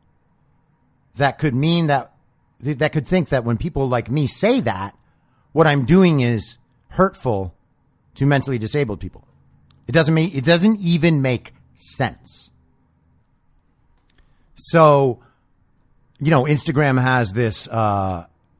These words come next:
like, completely fake policy where you can challenge their ruling, their suspension, and try to get your account restored. And so, of course, I did that.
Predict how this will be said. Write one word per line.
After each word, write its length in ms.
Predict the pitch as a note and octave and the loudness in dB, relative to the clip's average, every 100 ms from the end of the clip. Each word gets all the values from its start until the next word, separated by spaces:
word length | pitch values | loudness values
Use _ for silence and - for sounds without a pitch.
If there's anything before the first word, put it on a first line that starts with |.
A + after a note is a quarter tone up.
| _ _ - | _ _ -14
like, 440 | G#2 G2+ F#2 - _ _ _ - | -8 -6 -8 -14 _ _ _ -8
completely 440 | A#2 - B2 G2 | -6 -4 -4 -6
fake 280 | - A2+ - | -6 -8 -4
policy 520 | G#2+ G2 G#2 - A2 | -4 -2 -4 -6 -6
where 320 | G2 G2+ F#2+ | -4 -4 -4
you 200 | F#2+ F#2+ | -4 -6
can 640 | - G#2+ G2 F#2 F2+ F2 D#2+ _ _ _ _ _ _ _ | -8 -8 -6 -6 -6 -8 -10 _ _ _ _ _ _ _
challenge 640 | - C3 A2+ A#2 A2+ A2 - | -4 -2 0 0 -2 -2 -4
their 200 | A2+ G#2 | -4 -4
ruling, 640 | G2 G#2+ G#2+ A2+ B2 C3+ _ - | -4 -4 -2 -2 -4 -6 _ -12
their 120 | F#2+ | -10
suspension, 800 | - - - G#2 G#2 C3+ D3 C#3 _ _ _ _ _ _ _ | -8 -10 -6 -6 -4 -6 -6 -8 _ _ _ _ _ _ _
and 80 | F#2+ | -8
try 120 | B2 | -6
to 60 | G#2+ | -4
get 100 | G2+ | -6
your 120 | F#2+ | -10
account 300 | F#2 A2+ B2 _ A2+ | -6 -6 -6 _ -16
restored. 460 | - D#3+ F3 F3 _ _ _ _ _ _ | -8 -6 -6 -8 _ _ _ _ _ _
And 100 | A2 | -6
so, 100 | B2+ | -2
of 60 | C#3+ | 0
course, 160 | C#3+ A2+ | 0 -4
I 60 | |
did 240 | F#2 C3+ - | -4 -4 -4
that. 280 | D2+ - | -18 -20